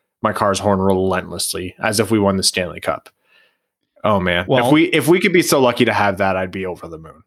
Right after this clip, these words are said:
Speaker 1: Just one game where we have a huge comeback.
Speaker 2: Yeah,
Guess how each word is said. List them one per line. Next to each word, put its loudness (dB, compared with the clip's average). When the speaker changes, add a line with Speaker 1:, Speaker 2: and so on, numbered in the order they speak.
Speaker 1:
Just 0
one 2
game 0
where -2
we 0
have -4
a -4
huge -10
comeback. -12
Speaker 2:
Yeah, 0